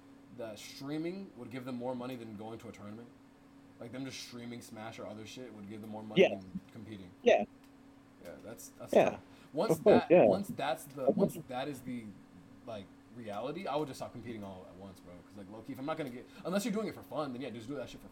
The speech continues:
Speaker 1: fun. But, like, if you're not gonna, you know,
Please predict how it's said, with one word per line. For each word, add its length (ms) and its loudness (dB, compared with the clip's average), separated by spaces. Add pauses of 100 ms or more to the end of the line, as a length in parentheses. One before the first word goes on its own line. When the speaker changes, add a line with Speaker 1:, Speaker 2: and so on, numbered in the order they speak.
Speaker 1:
fun. 260 -8
But, 200 -10
like, 240 -12 (1300)
if 320 -4 (460)
you're 140 -6
not 440 -4
gonna, 840 -2 (360)
you 80 -10
know, 200 -8